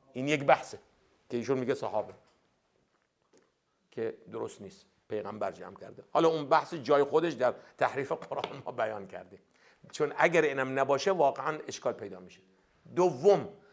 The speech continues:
آیا سوره حمد هفت تا آیه است؟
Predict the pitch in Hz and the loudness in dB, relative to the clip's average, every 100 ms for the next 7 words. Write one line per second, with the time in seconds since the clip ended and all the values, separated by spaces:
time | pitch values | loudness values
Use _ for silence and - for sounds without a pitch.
0 | _ - _ - 180 240 190 113 - _ | _ -20 _ 4 8 8 6 0 -14 _
1 | - - 151 139 143 135 131 - 139 139 | -16 -10 -8 -2 0 0 -2 -4 0 0
2 | 131 117 - 139 - - - 131 135 135 | -2 -6 -4 -4 -4 -20 -4 2 4 2
3 | - - _ _ _ _ _ _ _ _ | -2 -16 _ _ _ _ _ _ _ _
4 | _ _ _ - - - 135 127 139 208 | _ _ _ -20 -16 0 6 6 8 6
5 | 196 - | 4 -2